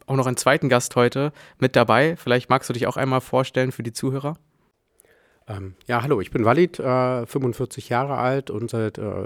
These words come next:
Speaker 2: etwas über fünfundzwanzig Jahren beim Zoll. Ähm, bin in der Pressestelle beim, bei der Generalzolldirektion. Hm, hab neunzehnhundertsiebenundneunzig angefangen, ähm, ja, damals ist man noch über eine Zeitungsannonce auf den Zoll gekommen,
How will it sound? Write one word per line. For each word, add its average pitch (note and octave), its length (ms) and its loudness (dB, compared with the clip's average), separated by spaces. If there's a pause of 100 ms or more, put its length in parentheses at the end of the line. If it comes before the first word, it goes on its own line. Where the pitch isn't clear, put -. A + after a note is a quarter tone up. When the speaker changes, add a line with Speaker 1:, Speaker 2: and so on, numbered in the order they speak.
Speaker 2:
etwas A2+ 240 -6
über A2+ 140 -4
fünfundzwanzig A#2 520 -6
Jahren G2+ 140 -4
beim F#2 160 -10
Zoll. D3+ 340 4 (540)
Ähm, G#2+ 240 2
bin B2 120 2
in A#2 60 4
der G#2 60 2
Pressestelle - 560 0
beim, G#2+ 420 0
bei G#2+ 80 -2
der G#2 80 0
Generalzolldirektion. C3+ 1200 2 (520)
Hm, G#2+ 540 -2
hab A#2 140 -4
neunzehnhundertsiebenundneunzig C#3 840 0
angefangen, B2 680 2
ähm, G#2 480 0 (140)
ja, F2 180 -4 (460)
damals G2+ 300 2
ist - 100 -6
man G#2 80 0
noch F#2+ 100 -4
über G2+ 80 -8
eine F#2 120 -4
Zeitungsannonce B2 640 2
auf A2+ 120 -6
den G#2+ 120 -4
Zoll G#2 220 0
gekommen, G#2 400 -2